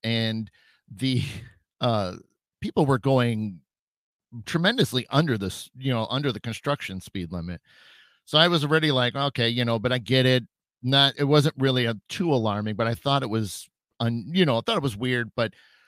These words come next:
you know, and then so, you know, you get the people that just don't wanna get out of your way. They just stay there. So it's like, "Okay, you know, fine." You know,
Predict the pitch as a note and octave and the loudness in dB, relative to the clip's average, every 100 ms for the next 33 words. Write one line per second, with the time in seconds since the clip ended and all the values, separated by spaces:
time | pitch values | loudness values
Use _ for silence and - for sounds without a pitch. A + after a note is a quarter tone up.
0 | _ - B2 A2 G2+ B2+ C3 D3+ C3+ C#3 | _ -4 -2 -2 -4 -4 -4 -4 -6 -4
1 | G#2+ B2 B2+ A2 - B2 A2 G#2+ - G#2+ | -6 -6 -10 -10 -10 -8 -4 -4 -4 -6
2 | - G#2+ F#2+ G2+ F#2 - G#2+ G2 F#2+ F#2 | -6 -8 -6 -6 -8 -6 -4 -4 -6 -4
3 | A#2+ C#3 C3 G#2+ F#2+ - C#3 C3+ B2 A#2+ | 0 0 0 -2 -6 -8 -2 0 2 2
4 | A#2+ A2 G#2 - G2 - A2 G2+ G#2 G#2 | 0 -2 -8 -8 -8 -8 -8 -6 -6 -6
5 | D3 C3+ C3 - _ - - F#2+ F#2+ - | -4 0 -2 -4 _ -10 -8 -6 -6 -10
6 | _ _ _ _ _ _ _ _ _ _ | _ _ _ _ _ _ _ _ _ _
7 | _ _ - D3 A#2 | _ _ -8 -6 -6